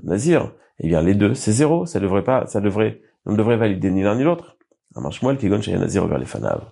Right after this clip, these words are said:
On a une preuve contextuelle, puisqu'il y a un Nazir qui passe devant lui. Et donc, je comprends qu'il veut être comme lui, et est comme lui.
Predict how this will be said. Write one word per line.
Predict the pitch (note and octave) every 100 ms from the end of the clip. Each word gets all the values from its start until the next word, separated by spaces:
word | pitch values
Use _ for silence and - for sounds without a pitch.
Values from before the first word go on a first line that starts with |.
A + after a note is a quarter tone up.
| _ - - -
On | A#2
a |
une | A#2
preuve | A2 C#3 A#2
contextuelle, | A2 - F#2+ - - - - - _ _
puisqu'il | - - - A2
y | G#2+
a |
un | G2
Nazir | G2 A2 A#2
qui | -
passe | G#2 G#2 F2+ F2+
devant | G#2 F2+ F2+
lui. | - - _ _ - _ -
Et | G#2
donc, | G#2+ G2 - _ -
je | G2+
comprends | G#2 A2 B2 A#2
qu'il | - G2
veut | G#2 A2 G2+
être | G2 - -
comme | C#3+ A#2+ F#2+
lui, | B2 C#3 -
et | G#2+ D#3+
est | D#3
comme | A#2 A2
lui. | G2+ D3